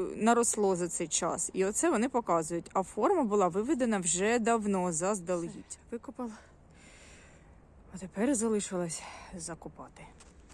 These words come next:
Оце я на будівельному звалищі. Тут вибираю граніт. Все одно його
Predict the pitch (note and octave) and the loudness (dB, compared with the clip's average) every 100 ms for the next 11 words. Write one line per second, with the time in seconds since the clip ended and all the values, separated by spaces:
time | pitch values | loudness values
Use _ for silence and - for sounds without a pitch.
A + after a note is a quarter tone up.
0 | - G#3+ G3 - - G3 F#3+ G3 F#3+ F#3 | -16 -14 -12 -10 -8 -6 -6 -8 -8 -8
1 | F#3 F#3+ F#3+ F#3+ F#3+ F#3+ F#3 A3 D4 E4 | -8 -6 -4 -4 -4 -6 -6 -4 -2 -2
2 | D#4+ - F4 E4 - - - - - A4+ | -2 -4 -2 -4 -8 -18 -18 -18 -16 -16
3 | A4+ - - - - - A#3 B3 - - | -16 -16 -18 -18 -18 -12 -8 -8 -8 -16
4 | - - - - F#3 G3 E3+ F#3 G3 G3+ | -16 -16 -18 -14 -6 -6 -4 -4 -2 -2
5 | G#3+ G#3+ - - - - - - - - | -4 -6 -12 -18 -18 -20 -20 -20 -20 -20
6 | - F3 F#3+ G3+ F3+ E3 - - - - | -16 -10 -6 -2 -2 -4 -10 -14 -12 -8
7 | - F3+ E3+ F#3+ G3+ F3 E3 | -6 -6 -6 -6 -6 -6 -8